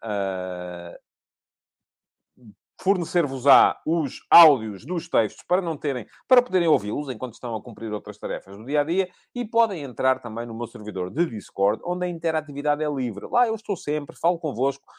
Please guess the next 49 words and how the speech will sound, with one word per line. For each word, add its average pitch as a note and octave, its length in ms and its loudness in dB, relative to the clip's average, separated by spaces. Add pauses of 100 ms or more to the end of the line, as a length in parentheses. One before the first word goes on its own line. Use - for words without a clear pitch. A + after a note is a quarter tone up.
(140)
respondo F3 400 0
a E3+ 40 4
perguntas, C3 520 -4
aquilo C#3+ 200 -8
que - 80 -12
vocês D3+ 240 -10
quiserem C#3+ 280 0
perguntar C3+ 420 -2
por A2+ 200 -6
lá, C3+ 120 6
eu C3+ 100 2
lá C3 100 4
estarei B2+ 320 0
para A#2 160 -2
responder. G#2 380 -10
É B2+ 80 -4
só - 120 -2
marcarem-me A#2+ 600 2 (240)
e D3 80 0
eu C3 100 6
creio C3+ 240 0
que C3+ 60 -8
nunca C#3+ 180 2
deixei B2+ 260 0
ninguém B2 220 -2
sem B2 160 -4
resposta C3 420 0
por G#2 160 -10
ali. E2 240 -10
Portanto, D#3+ 300 0 (320)
ah, C3+ 400 10
é E3+ 160 10
uma E3+ 240 6
outra D#3 400 4
maneira C#3+ 380 4
de C3 100 -4
mantermos C3 500 -2
esta C3+ 440 2
interatividade. B2+ 960 0
Para A3 100 2
já, F3 260 6 (300)
vamos F#3+ 480 0
chegar E3 420 4
então, C3+ 360 2
ah, F3 180 6
não C#3 140 -2
deixei A#2 320 -2
o C3+ 120 -4
link, G2+ 220 -8